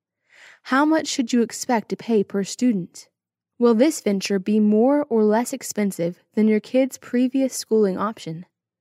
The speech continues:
You're not alone. Parents who are new to homeschooling have a million and one questions, and a lot of these questions have to do with how it will impact their family's budget.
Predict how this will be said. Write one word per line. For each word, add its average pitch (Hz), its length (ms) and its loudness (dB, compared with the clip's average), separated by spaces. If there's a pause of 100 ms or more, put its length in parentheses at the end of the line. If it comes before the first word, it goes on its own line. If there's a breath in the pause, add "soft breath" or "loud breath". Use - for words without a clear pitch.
(340)
You're 233 240 4
not 233 300 2
alone. 190 500 -2 (540)
Parents 302 460 0
who 269 80 0
are 240 120 2
new 226 200 2
to 277 120 2
homeschooling 190 680 -4 (380 soft breath)
have 240 340 -4
a 220 120 -2
million 240 520 2
and 214 240 -2
one 214 240 -2
questions, - 800 -10 (220)
and 214 100 2
a 220 60 2
lot 226 280 2
of 285 100 -2
these 277 160 -2
questions 175 760 -8
have 202 280 -4
to 277 140 -8
do 196 240 0
with 185 180 -6
how 214 320 -2
it 277 60 0
will 247 160 0
impact 180 640 -6
their 190 100 -6
family's 196 480 -2
budget. - 480 -6